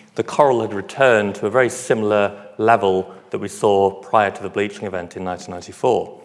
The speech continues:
So that's good news, and you can see from the photos on the right there, um, the coral bouncing back. But the other half, some of the other reefs, didn't bounce back and recover at all. They underwent what we call a regime shift.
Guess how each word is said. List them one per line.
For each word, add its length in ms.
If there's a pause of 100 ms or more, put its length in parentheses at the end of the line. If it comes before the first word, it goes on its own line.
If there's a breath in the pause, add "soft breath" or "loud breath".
(160)
So 120
that's 180
good 220
news, 300
and 80
you 40
can 120
see 180
from 140
the 80
photos 500
on 80
the 80
right 320
there, 340 (280 loud breath)
um, 360 (300 loud breath)
the 80
coral 460
bouncing 420
back. 420 (1900 loud breath)
But 120
the 80
other 160
half, 580 (100)
some 200
of 40
the 80
other 160
reefs, 520 (240 soft breath)
didn't 260
bounce 200
back 220
and 80
recover 420
at 160
all. 420
They 80
underwent 460
what 160
we 80
call 460
a 60
regime 520
shift. 500